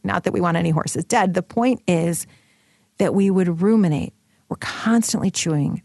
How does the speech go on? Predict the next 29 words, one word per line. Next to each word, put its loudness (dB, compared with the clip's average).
on 0
what -2
went 0
wrong, -2
what -2
could 0
go 0
wrong, -4
what -4
is 0
wrong. -6
Now, 2
men, 2
they 0
compartmentalize. -2
And 2
this 0
is -2
frustrating -2
as -2
heck, -10
right? 0
At -2
least 0
for 0
me, 0
when 2
<laughs> -20
Josh 2